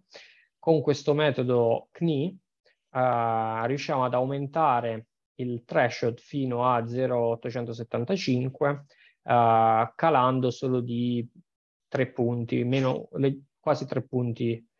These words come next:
ehm, di F uno score. Eh, quindi in questo modo riusciamo ad aumentare il threshold e questo è,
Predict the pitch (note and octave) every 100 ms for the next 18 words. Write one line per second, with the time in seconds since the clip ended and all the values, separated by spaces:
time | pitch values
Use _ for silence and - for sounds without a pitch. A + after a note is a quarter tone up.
0 | _ _ - A#2 A#2+ A2+ A2 A2 G#2+ G#2
1 | A2+ _ - A#2+ A#2+ A#2 A#2 A#2 A2 A2+
2 | - - - - - _ _ _ _ _
3 | _ _ _ _ _ _ _ _ _ -
4 | C#3 B2 A#2 A2 A2 A#2 C3 C3+ B2+ B2
5 | C#3 - F3 C3+ C#3 C3 B2 - B2 A#2
6 | A#2+ B2 B2 B2+ C3 D#3+ B2+ - - A2
7 | - - D#3 F3+ - B2+ C3+ C3 - A#2+
8 | A#2